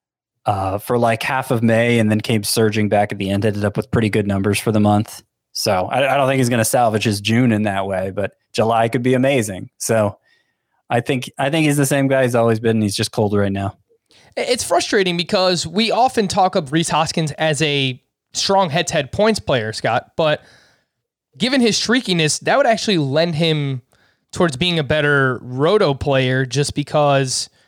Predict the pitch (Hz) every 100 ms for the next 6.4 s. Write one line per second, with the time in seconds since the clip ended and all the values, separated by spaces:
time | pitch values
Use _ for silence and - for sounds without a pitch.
0 | _ - 160 - - - - 147 151 127
1 | 139 185 196 175 180 165 185 170 165 147
2 | 147 139 135 156 147 139 135 160 123 110
3 | 117 - 147 - - - 185 196 180 175
4 | 165 170 147 - 185 - 175 170 156 147
5 | 151 147 147 135 143 160 156 143 147 -
6 | 147 147 143